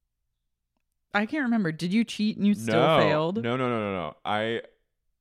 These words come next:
Speaker 2: someone stole the midterms for, like, the basic math, like, that, like,
Speaker 1: Mm-hmm.
Speaker 2: most people took, which I was in. And they were selling it for, like, twenty bucks a pop.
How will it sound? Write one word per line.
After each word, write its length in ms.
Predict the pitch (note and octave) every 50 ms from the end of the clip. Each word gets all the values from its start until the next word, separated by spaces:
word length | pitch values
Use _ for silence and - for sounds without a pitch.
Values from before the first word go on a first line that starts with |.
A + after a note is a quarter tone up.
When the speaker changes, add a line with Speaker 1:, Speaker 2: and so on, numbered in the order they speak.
| _ _ _ _ _ _ _ _
Speaker 2:
someone 360 | - - A2+ A2+ B2 C3 C3
stole 680 | B2 - - - A2 G2 G2 G2+ G#2 G#2 G2 D#2+ E2 _ _ D2+
the 100 | D#2 G2+
midterms 680 | F#2+ F2 E2+ E2+ E2+ A2 G#2+ G2+ G#2 G#2+ A2 A#2 A#2 -
for, 160 | - - F#2+
like, 200 | F2+ F2 F2 E2+
the 120 | - F#2 E2+ - _ _ _ _ - - _ _ _ - - _ _
basic 440 | E2 E2 E2+ - - F#2+ F#2+ - -
math, 360 | F#2+ G2 G2 G2+ G2+ A2+ A#2 - -
like, 140 | F#2+ G2 F#2
that, 100 | G2 F#2
like, 160 | F2 F2 F2+ F#2+
Speaker 1:
Mm-hmm. 120 | F#2+ F2+
Speaker 2:
most 240 | E2+ D#2+ E2 - -
people 220 | - F2+ E2+ G2 G2
took, 380 | - A#2+ A2+ B2 C3 - - _ _ _ _ _ _ _ _
which 140 | - G2+ -
I 100 | F2+ E2
was 180 | E2 F2+ F#2+ F2+
in. 340 | F2+ E2 E2+ F#2+ A2+ C#3+ D3+ _ _ _ _ _ _ _ _ _ _ _ _ _ _ _
And 440 | - A2 G#2+ G#2 G2+ G2 F#2+ F#2 E2+ -
they 160 | - G#2 G2
were 100 | G2 G2+
selling 340 | - - G#2 F2+ F2 F2+ G2
it 100 | G2+ -
for, 100 | - G#2+
like, 140 | G2 F2+
twenty 240 | - - G2 F2 E2+
bucks 260 | E2 F2 F2 - -
a 40 | F2
pop. 500 | E2 - D#2+ - C#2+ - - - - _